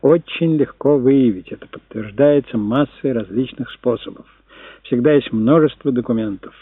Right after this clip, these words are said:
Словом, я требую финансовые декларации от каждого курсанта Лох-Торидона. На Петрида Михайловича ничего нет. «Финансовые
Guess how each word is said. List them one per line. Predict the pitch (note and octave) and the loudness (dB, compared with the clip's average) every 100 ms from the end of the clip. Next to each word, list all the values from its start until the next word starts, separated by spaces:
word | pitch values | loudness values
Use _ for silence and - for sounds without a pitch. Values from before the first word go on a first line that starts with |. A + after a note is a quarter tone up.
| - _ - - | -20 _ -20 -8
Словом, | - D3 C#3+ C3 | 0 4 4 4
я | C3 | 4
требую | - C#3+ C3 B2 A#2 | 4 2 4 2 0
финансовые | - B2 B2+ - G#2+ G#2+ F#2+ | 0 0 0 -2 -6 -6 -8
декларации | G2 - - D3 C#3+ - D3+ C#3 - - _ | -12 -12 0 0 0 2 0 0 -10 -20 _
от | A#2 - | -6 -6
каждого | - C3+ C#3 B2+ B2+ | 0 2 2 2 2
курсанта | A#2+ A2+ - - B2+ A#2 A2+ | 2 -2 -2 -2 0 0 0
Лох-Торидона. | G#2+ A#2 - - A2+ G2+ F#2+ F#2 - - _ _ _ _ A2 | 0 0 -2 -4 -2 -4 -8 -12 -14 -18 _ _ _ _ -8
На | G#2+ | -4
Петрида | A#2 A#2 C3 A2+ | -2 2 2 2
Михайловича | G#2+ G#2 A2 G#2+ B2 C#3+ C#3 - C#3 | -4 -6 -8 -2 0 0 -2 -2 -2
ничего | A2+ - F#2+ G#2+ | -2 -4 -10 -6
нет. | A2 G2+ - - - _ _ _ _ _ - | -6 -8 -14 -20 -20 _ _ _ _ _ -14
«Финансовые | G2+ A2 B2 - C3+ C3 C3+ C3 | -8 -4 -4 -4 -4 0 0 0